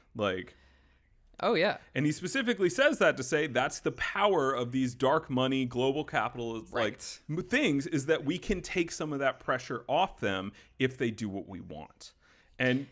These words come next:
Speaker 1: just to be clear, this group is passionately supportive of the filibuster. They don't want
Speaker 2: Oh,
Speaker 1: that
Speaker 2: yeah.
Speaker 1: to go away in any form. So, like, they are grilling him to see how strong he is on the filibuster because they want him to be very, very strong on it.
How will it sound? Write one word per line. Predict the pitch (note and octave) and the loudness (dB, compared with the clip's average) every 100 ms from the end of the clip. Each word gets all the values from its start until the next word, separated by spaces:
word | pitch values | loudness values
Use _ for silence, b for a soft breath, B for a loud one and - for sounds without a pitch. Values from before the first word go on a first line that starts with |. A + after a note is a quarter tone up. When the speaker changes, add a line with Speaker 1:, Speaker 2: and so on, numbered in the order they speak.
| - | -4
Speaker 1:
just | D4+ - | -4 0
to | - | 0
be | E3+ | 0
clear, | B2 B2+ A2 | 2 2 4
this | G#2+ G3+ | 4 4
group | - E3+ D3 | 4 4 4
is | C#3 | 0
passionately | - B2+ B2+ - B2 A2+ | -2 -2 -2 -4 -6 -6
supportive | - A2 - A#2 G2+ | -6 -4 4 6 6
of | G2 - | 0 -6
the | |
filibuster. | - F#2 E2 D2+ - G#2 | -6 -6 -4 -8 -8 -2
They | G#2+ | 0
don't | A#2+ B2+ B2+ C3 | 4 8 8 6
want | G#2+ G#2+ - | 0 0 2
Speaker 2:
Oh, | - | 2
Speaker 1:
that | F#3+ | 2
Speaker 2:
yeah. | |
Speaker 1:
to | B2+ | 2
go | G#2+ G2 | 0 0
away | F#2+ F2+ | 0 -2
in | F2 | -6
any | E2 F2+ | -8 -10
form. | - - E2 C2+ - B B | -12 -10 -10 -10 -14 B B
So, | - D3+ B2+ | -2 2 4
like, | A#2 A#2 B - | 4 0 B 6
they | D#3 | 10
are | G#3+ D3 | 10 8
grilling | A#2+ D#3+ D#3+ B2+ | 4 4 4 2
him | A#2 D3 C#3+ | 0 2 2
to | A#2+ G#2+ | 2 -2
see | B2 A2 | -2 -4
how | - A2+ | 0 -2
strong | A2 - A2+ A2 G2+ | -2 -2 0 2 0
he | G#2+ A2 G#2 | -4 -4 0
is | G#2+ F#2+ F2+ - | 0 0 -6 -6
on | G2 F#2+ | -6 -6
the | F2 | -10
filibuster | - F#2 E2+ - - - - C2 B B | -8 -8 -8 -10 -12 -14 -14 -14 B B
because | B2+ C#3 B2 | -4 -2 0
they | B2 | 0
want | G#2 A2 A#2 - | 2 0 0 -2
him | A2 G2+ | -8 -8
to | G2+ | -8
be | F#2+ | -10
very, | F#2 F#2 F2 E2 | -8 -6 -6 -6
very | E2 D2+ - | -10 -12 -12
strong | - - - - | -14 -14 -16 -18
on | - - | -18 -18
it. | - | -20